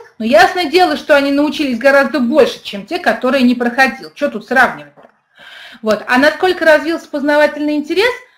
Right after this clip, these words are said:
там по-разному. Вот у первых двух, у Димы и Алёны, у них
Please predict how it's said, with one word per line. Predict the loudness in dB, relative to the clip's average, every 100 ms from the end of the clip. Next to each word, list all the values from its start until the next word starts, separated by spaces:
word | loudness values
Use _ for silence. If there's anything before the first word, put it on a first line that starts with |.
| _ _ _ _ _ 0
там | 2 4
по-разному. | 4 6 6 2 -2 -14 -20 _ _ _ -14
Вот | -4 -2 -2 -4
у | -2 -2 -2
первых | 0 2 2 2 -2
двух, | -2 -4 -4
у |
Димы | -4 0 0
и | 0
Алёны, | -2 -4 -8 -10
у |
них | -2 0 0